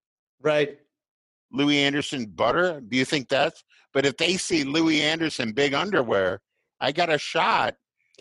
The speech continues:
Speaker 2: of them <laughs> tuning in on that.
Speaker 1: I gotta see this big underwear thing. What
Speaker 2: Yeah,
Speaker 1: constitutes
Speaker 2: yeah.
Speaker 1: big underwear?
Speaker 2: How big are they?
Speaker 1: Do I have big underwear?
Speaker 2: Do I have big underwear? But anyways,
Speaker 1: <laughs>
Speaker 2: um,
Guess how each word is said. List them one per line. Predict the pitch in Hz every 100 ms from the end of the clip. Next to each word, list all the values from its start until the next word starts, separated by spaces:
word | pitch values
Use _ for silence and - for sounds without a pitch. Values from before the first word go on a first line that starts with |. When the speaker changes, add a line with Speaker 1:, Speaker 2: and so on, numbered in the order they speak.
| -
Speaker 2:
of | 123 120
them | 147 147
<laughs> | -
tuning | 180 160 160 151
in | 165 240
on | 269 127 107
that. | 95 90 76 - _ _ _ _ - - _ _ 170 156
Speaker 1:
I | -
gotta | 247 165
see | - 254
this | 160
big | - 143
underwear | 196 185 127
thing. | 123 139
What | 165 605
Speaker 2:
Yeah, | -
Speaker 1:
constitutes | 262 277 180 208
Speaker 2:
yeah. |
Speaker 1:
big | 202 196
underwear? | 196 156 113
Speaker 2:
How | 143 233
big | 302 294
are | 294 311 320
they? | 277 254 - 117 80 _ _ _ -
Speaker 1:
Do | 214
I | 269
have | 311 302
big | 359 359
underwear? | 349 359 359 349 349 311 - _ _ -
Speaker 2:
Do |
I | 151 175 180
have | 170 156
big | 165 156
underwear? | 160 165 170 165
But | 160 156
anyways, | 160 180 156 120 107 107 101 - _
Speaker 1:
<laughs> | _ 104 - - _ _ _
Speaker 2:
um, | - 117 113 107 101 98